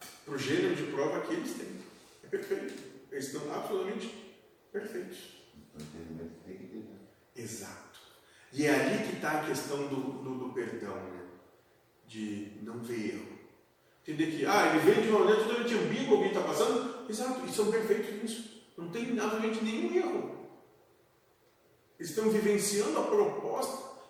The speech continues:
Speaker 1: que Deus tem pra eles. Isso é maravilhoso. Graças a Deus.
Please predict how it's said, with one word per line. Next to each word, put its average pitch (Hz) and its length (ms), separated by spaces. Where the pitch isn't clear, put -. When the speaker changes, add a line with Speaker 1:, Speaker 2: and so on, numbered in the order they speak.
Speaker 1:
que - 100
Deus 170 540
tem - 340
pra - 160
eles. - 600
Isso - 120
é 269 40
maravilhoso. - 1040
Graças - 400
a - 100
Deus. - 240